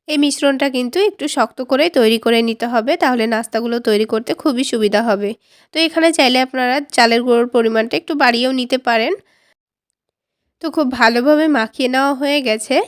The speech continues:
এবার হাতটা ধুয়ে এসে এই মিশ্রণটাকে আমি একটা বোর্ডের ওপর নিয়ে নেব, তারপর আমি আপনাদের নাস্তাগুলো তৈরি করে দেখিয়ে দিচ্ছি।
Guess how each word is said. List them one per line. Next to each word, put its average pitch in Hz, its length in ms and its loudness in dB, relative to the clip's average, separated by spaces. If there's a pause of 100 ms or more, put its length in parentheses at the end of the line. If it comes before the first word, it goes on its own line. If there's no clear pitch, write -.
(360)
এবার 320 240 4
হাতটা 277 360 0
ধুয়ে 269 340 0
এসে 277 300 -2
এই 269 120 -2
মিশ্রণটাকে 262 640 -4
আমি 240 200 -2
একটা 254 240 -4
বোর্ডের 233 360 -2
ওপর 262 180 -6
নিয়ে 240 240 -2
নেব, 220 220 -6 (760)
তারপর 226 340 -2
আমি 254 220 2
আপনাদের 240 380 -2
নাস্তাগুলো 254 540 2
তৈরি 226 260 2
করে 247 200 2
দেখিয়ে 247 340 2
দিচ্ছি। 226 340 -4